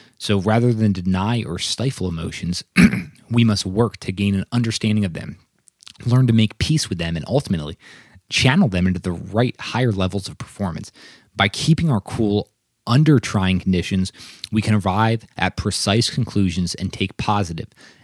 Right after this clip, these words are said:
and effective action at all times, especially during the most complicated and critical moments.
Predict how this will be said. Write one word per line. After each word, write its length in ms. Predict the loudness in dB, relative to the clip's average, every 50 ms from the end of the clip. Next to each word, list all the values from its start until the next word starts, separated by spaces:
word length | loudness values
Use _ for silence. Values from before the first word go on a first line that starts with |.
| _ _ _ -4
and 120 | -4 -4
effective 400 | -2 0 0 0 0 0 -4 -8 -6
action 360 | -6 -6 -6 -6 -6 -8 -8
at 100 | -8 -8
all 200 | -6 -6 -6 -6
times, 360 | -6 -6 -6 -6 -6 -8 -8 -6
especially 520 | -6 -4 0 0 0 0 0 -4 -8 -8
during 320 | -6 -4 -2 0 0 2
the 60 | 2 0
most 200 | 0 -2 -4 -6
complicated 540 | -6 -6 -4 -6 -6 -8 -6 -8 -8 -6
and 100 | -8 -10
critical 280 | -10 -10 -10 -10 -10 -10
moments. 440 | -8 -6 -6 -8 -8 -8 -12 -14